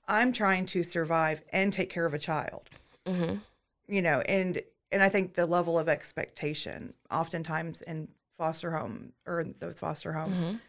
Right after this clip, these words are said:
Speaker 1: the expectation was that I am their child and then
Speaker 2: Mm-hmm.
Speaker 1: my son is their child,
Speaker 2: Mm-hmm.
Speaker 1: but my son is my child. And,
Speaker 2: Mm-hmm.
Speaker 1: and that caused some issues in itself as well, because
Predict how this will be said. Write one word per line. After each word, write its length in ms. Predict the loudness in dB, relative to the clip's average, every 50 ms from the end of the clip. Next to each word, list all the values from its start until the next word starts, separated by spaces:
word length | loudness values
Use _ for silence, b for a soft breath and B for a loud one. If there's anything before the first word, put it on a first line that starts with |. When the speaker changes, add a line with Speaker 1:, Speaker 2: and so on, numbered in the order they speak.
| b b _
Speaker 1:
the 100 | -2 0
expectation 680 | 0 0 0 -4 -6 -6 -4 -4 -4 -2 -2 -4 -6 -6
was 280 | -6 -4 -6 -6 -6 -6
that 260 | -4 -2 -2 -4 -4 -10 -18 -20 _ _ _ _ _ _ _ _ _ _ _ _ _ _ 0
I 140 | 2 4
am 160 | 4 4 4 4
their 160 | 4 4 4
child 580 | 2 -2 -2 -2 -2 -2 -4 -4 -4 -6 -8 -10 -16 _ _ _ _ _ _ _ -20 -6 -2
and 160 | 0 2 2
then 60 | 4
Speaker 2:
Mm-hmm. 60 | 4 4
Speaker 1:
my 120 | 2 2
son 320 | 0 0 2 4 4 4
is 160 | 2 0 -2 -4
their 220 | -4 -4 -4 -4
child, 640 | -6 -6 -8 -8 -8 -10 -12 -16 -18 _ -20 -20 -20 _ _ _ _ -20
Speaker 2:
Mm-hmm. 220 | -18 -18 -18 -18 -2 2
Speaker 1:
but 120 | 2 6
my 180 | 6 6 6 6
son 220 | 4 4 2 2
is 140 | 2 2 2
my 180 | 2 2 2 2
child. 580 | 0 -2 -2 -4 -4 -4 -6 -8 -12 -16 -16 -16 -10 -2
And, 320 | 0 2 2 2 2 0
Speaker 2:
Mm-hmm. 160 | 0 -2 -2 0
Speaker 1:
and 200 | 0 0 2 2
that 180 | 2 2 2 0
caused 420 | -4 -4 0 0 2 2 0 -2 -4
some 220 | -6 -6 -6 -6 -4 -4
issues 680 | -4 -2 -2 -2 -2 -2 -4 -4 -6 -8 -12 -14 -16 -18 -20 _ _ _ _ _ _ _ _ _ _ _ -2
in 120 | 0 2 2
itself 500 | 0 0 2 2 2 2 2 0 -2 -6
as 160 | -8 -6 -2
well, 300 | 2 4 4 4 4 2
because 480 | 2 -2 -2 0 0 0 0 0 -4